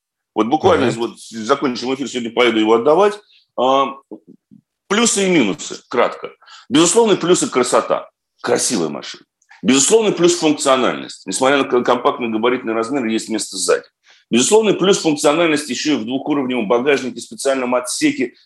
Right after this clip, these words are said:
Speaker 1: который там есть с дополнительными, м, ремешками, что позволяют закрепить мелкую поклажу, она никуда не летает.
Speaker 2: А запаска там есть?
Speaker 1: Да, там есть докатка, точнее сказать,
Speaker 2: А,
Speaker 1: либо
Speaker 2: о.
Speaker 1: там может стоять ремкомплект. Одно из двух.
Speaker 2: Мгм.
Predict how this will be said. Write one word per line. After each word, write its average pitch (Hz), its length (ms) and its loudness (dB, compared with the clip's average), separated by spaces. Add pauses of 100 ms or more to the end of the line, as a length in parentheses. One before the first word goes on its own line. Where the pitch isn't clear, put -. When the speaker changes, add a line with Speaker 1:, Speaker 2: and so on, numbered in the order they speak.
Speaker 1:
который 135 360 0
там 127 140 -2
есть 135 200 -2
с - 20 -10
дополнительными, 120 840 -2 (280)
м, 110 160 0 (160)
ремешками, 127 760 0
что - 180 -12
позволяют 120 520 2
закрепить 113 460 -6
мелкую 113 340 0
поклажу, 113 460 0
она 110 120 0
никуда 107 380 -4
не 101 140 -6
летает. 98 360 -6
Speaker 2:
А 123 120 0
запаска 127 680 -2
там 117 260 -2
есть? - 680 -6 (240)
Speaker 1:
Да, 110 480 2
там 131 220 2
есть 120 280 0
докатка, - 600 -2
точнее 69 400 -16
сказать, 120 500 2
Speaker 2:
А, - 20 -10
Speaker 1:
либо 139 280 0
Speaker 2:
о. - 20 4
Speaker 1:
там 131 160 2
может 123 300 -8
стоять 120 320 2
ремкомплект. 101 680 -8
Одно 110 220 -10
из 101 120 -2
двух. 110 120 -6
Speaker 2:
Мгм. 107 200 -8